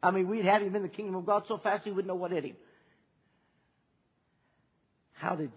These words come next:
Jesus deal with him? Let's look at the soul winner in the story. The seeker is the perfect seeker. Genuine, honest, hungry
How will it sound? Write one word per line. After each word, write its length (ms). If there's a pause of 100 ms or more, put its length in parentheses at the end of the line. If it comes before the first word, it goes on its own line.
Jesus 360 (140)
deal 140
with 200
him? 140 (1800)
Let's 220
look 240
at 120
the 80 (120)
soul 240
winner 280 (520)
in 120
the 80 (120)
story. 400 (880)
The 120 (160)
seeker 440 (400)
is 200
the 100
perfect 480 (120)
seeker. 320 (920)
Genuine, 600 (1080)
honest, 440 (920)
hungry 680